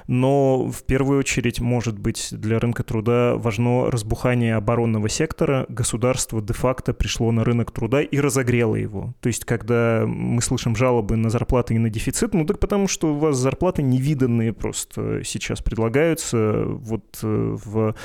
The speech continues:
предприятиях, так или иначе связанных, э, с оборонкой, и включая вот эти экзотические вещи, типа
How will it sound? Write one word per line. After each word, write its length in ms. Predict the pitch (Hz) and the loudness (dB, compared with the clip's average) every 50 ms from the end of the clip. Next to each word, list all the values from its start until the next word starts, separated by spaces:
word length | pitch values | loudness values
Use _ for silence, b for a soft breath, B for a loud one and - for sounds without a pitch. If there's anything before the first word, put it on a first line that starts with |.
| B B B B B | B B B B B
предприятиях, 640 | - - - - - 120 123 123 117 - 120 - - | -2 -2 -2 -2 0 2 2 2 2 2 0 0 0
так 180 | 123 117 - 127 | -2 -2 0 0
или 140 | 113 117 | 0 2
иначе 260 | 120 120 117 113 - - | 2 2 0 0 -2 -4
связанных, 600 | - - 123 120 117 113 113 110 104 - - - | -2 0 0 2 2 2 0 0 -2 -4 -6 -4
э, 160 | 127 110 110 | -2 -2 0
с 180 | 104 - - - | -2 -2 -2 0
оборонкой, 760 | 113 - - 123 113 123 120 147 185 - - - 131 117 B B B B B B B | 0 0 0 0 2 2 2 2 2 2 2 0 0 0 B B B B B B B
и 340 | 131 120 123 135 131 123 120 | 0 0 2 2 2 2 0
включая 680 | - - 120 104 - - 127 123 120 117 113 110 104 - | 0 -2 -2 -2 0 0 2 2 4 4 2 2 0 -2
вот 200 | - 107 - - | -6 -10 -8 -8
эти 200 | - - - 113 | -8 -6 -4 -6
экзотические 640 | 101 101 110 113 - - 113 - - - - 117 110 | -4 -2 -2 -4 -4 -4 -6 -6 -6 -4 -2 0 2
вещи, 280 | 110 120 113 - - 113 | 2 2 0 0 -2 -4
типа 480 | - - - - 113 113 110 107 107 | -4 -6 -4 0 0 2 2 2 0